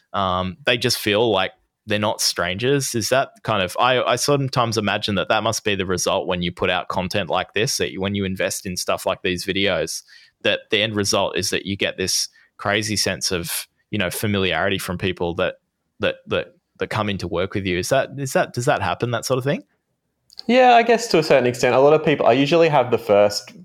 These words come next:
Speaker 2: face-to-face meeting in the house here at the dining table,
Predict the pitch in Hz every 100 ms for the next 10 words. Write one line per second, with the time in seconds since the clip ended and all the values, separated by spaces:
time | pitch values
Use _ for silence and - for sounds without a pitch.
0 | - 107 95 104 - 92 - 95 95 95
1 | 92 98 92 90 95 95 - 95 101 170
2 | 87 85 98 92 - 98 92 95 92 95
3 | 95 180 233